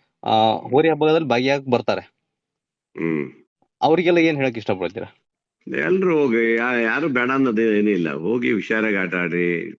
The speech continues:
Speaker 2: ಭಾಗವಹಿಸಿ. ನಮ್ ಸಾಗರದಲ್ಲೂ ಹೋರಿಗಳು ಇಟ್ಕೊಂಡಿದ್ದಾರೆ.
Speaker 1: ಹ್ಮ್.
Speaker 2: ಆ, ಈ ಕಡೆ ಕೆಂಚನಾಳದಲ್ಲಿ ಇಟ್ಕೊಂಡಿದ್ದಾರೆ, ಕೆಲವು ಕಡೆ ಇಟ್ಕೊಂಡಿದ್ದಾರೆ. ಎಲ್ಲರೂ ಹೋಗ್ತಾರೆ, ಏನ್ ಅದ್ರಲ್ಲಿ ಎರಡು ಮಾತಿಲ್ಲ.
Speaker 1: ಹ್ಮ್.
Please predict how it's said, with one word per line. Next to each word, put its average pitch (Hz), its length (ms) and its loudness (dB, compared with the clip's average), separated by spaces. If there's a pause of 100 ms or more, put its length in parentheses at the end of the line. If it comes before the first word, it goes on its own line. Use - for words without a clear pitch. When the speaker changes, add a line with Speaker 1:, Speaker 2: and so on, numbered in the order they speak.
Speaker 2:
ಭಾಗವಹಿಸಿ. 87 840 -2 (280)
ನಮ್ 104 100 0
ಸಾಗರದಲ್ಲೂ 120 640 0
ಹೋರಿಗಳು 110 420 2
ಇಟ್ಕೊಂಡಿದ್ದಾರೆ. 85 760 -2
Speaker 1:
ಹ್ಮ್. 120 480 -8 (120)
Speaker 2:
ಆ, 90 180 -2
ಈ 90 100 -2
ಕಡೆ 92 200 -4
ಕೆಂಚನಾಳದಲ್ಲಿ 110 720 0
ಇಟ್ಕೊಂಡಿದ್ದಾರೆ, 85 580 -2
ಕೆಲವು 98 260 -2
ಕಡೆ 101 220 0
ಇಟ್ಕೊಂಡಿದ್ದಾರೆ. 82 640 -4
ಎಲ್ಲರೂ 120 400 -4
ಹೋಗ್ತಾರೆ, 82 440 -4
ಏನ್ 110 180 -2
ಅದ್ರಲ್ಲಿ 90 300 -2
ಎರಡು 85 180 -2
ಮಾತಿಲ್ಲ. 82 400 -4 (360)
Speaker 1:
ಹ್ಮ್. 95 100 -8